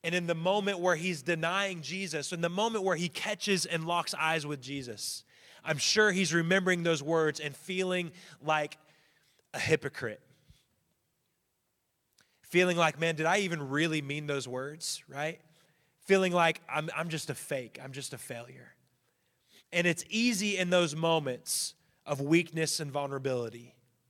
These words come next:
to retreat into the shadows of shame and guilt. It's easy to fall into the shadows of shame and guilt. And you know, that's some people's story.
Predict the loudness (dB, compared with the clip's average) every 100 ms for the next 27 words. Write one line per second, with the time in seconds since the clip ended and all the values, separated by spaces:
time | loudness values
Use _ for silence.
0 | _ _ _ _ _ _ _ _ -6 -2
1 | -2 2 0 2 0 0 -4 -4 -4 -4
2 | -2 -2 -2 -4 -6 -8 -8 -6 -6 -6
3 | -10 -12 -16 -18 _ _ _ _ _ _
4 | _ _ _ _ _ _ _ _ _ _
5 | _ _ -4 -4 0 4 4 4 0 -2
6 | -6 0 4 6 6 2 -2 -2 -2 -2
7 | -4 -6 -12 -20 _ -12 -4 -2 -2 -2
8 | -2 0 -4 0 2 2 0 0 2 0
9 | -2 -8 -8 -8 -6 -6 -6 -8 -12